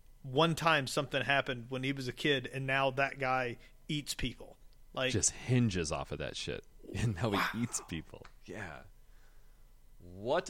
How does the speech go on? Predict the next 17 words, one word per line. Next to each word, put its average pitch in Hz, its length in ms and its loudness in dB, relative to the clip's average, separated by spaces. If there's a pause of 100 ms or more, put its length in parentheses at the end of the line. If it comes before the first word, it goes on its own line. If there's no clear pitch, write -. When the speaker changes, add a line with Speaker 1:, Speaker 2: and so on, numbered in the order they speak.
(120)
Speaker 2:
a 120 120 0
leap. 101 580 -2 (2250)
Charles 214 300 2
Manson 220 300 4
was 107 140 2
five 160 320 6
two. 101 300 2 (1160)
That 160 140 -2
dude 117 180 4
just - 280 2
creak, 143 280 6
fucking 302 300 10
Speaker 1:
Get 277 280 12
Speaker 2:
sneak 233 180 10
under 165 140 10
Speaker 1:
the 151 80 12
Speaker 2:
doors. 123 420 12